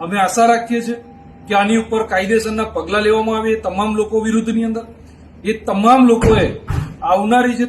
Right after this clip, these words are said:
તાલુકા પંચાયત, જિલ્લા પંચાયતોના જે ઇલેક્શનો છે, એની અંદર એમની પોતાની હાર ભાડી રહ્યા છે, એના જ કારણે આ કાવતરા આવા કરી રહ્યા છે. પરંતુ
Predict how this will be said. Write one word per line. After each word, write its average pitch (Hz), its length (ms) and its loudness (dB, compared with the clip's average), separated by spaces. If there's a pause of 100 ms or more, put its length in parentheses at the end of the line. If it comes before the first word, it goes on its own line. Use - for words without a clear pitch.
તાલુકા 214 380 -2
પંચાયત, 202 380 -10
જિલ્લા 196 220 -4
પંચાયતોના 196 580 -10
જે 185 60 -10 (120)
ઇલેક્શનો 190 520 -6
છે, - 100 -20 (680)
એની 226 260 4
અંદર 226 240 2
એમની 214 320 -2
પોતાની 220 460 -2
હાર 202 160 2 (100)
ભાડી 170 340 -2
રહ્યા 175 240 0
છે, - 80 -18 (500)
એના 226 240 2
જ - 20 -10 (120)
કારણે 208 280 -2
આ 208 140 -8
કાવતરા 202 400 0
આવા 190 240 0
કરી 175 220 -4
રહ્યા 143 180 -4
છે. - 60 -20 (380)
પરંતુ 214 280 0